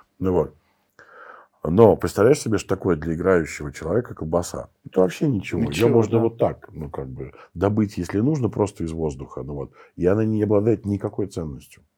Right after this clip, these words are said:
Speaker 1: А, я помню, когда я был очень юным, а, я пошел, мне надо было куда-то идти работать, я пошел работать в магазин "Салон".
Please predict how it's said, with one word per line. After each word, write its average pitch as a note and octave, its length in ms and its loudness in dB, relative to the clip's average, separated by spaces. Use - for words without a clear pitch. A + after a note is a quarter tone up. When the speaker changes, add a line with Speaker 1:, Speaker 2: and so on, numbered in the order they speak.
Speaker 1:
А, D2+ 380 0
я D2+ 200 -8
помню, F#2+ 320 -2
когда F2 280 -2
я F2+ 60 0
был D#2 420 -4
очень D#2+ 300 -10
юным, G#2 520 0
а, C#2+ 200 -10
я F2 160 0
пошел, G2 580 -2
мне F2+ 100 -6
надо D#2+ 160 0
было C#2+ 180 -4
куда-то D#2 540 -4
идти D2 180 -14
работать, G#2 400 -4
я A2 100 -2
пошел G2+ 420 -4
работать F#2 360 -4
в D#2+ 40 -8
магазин D#2 380 -4
"Салон". E2 440 -6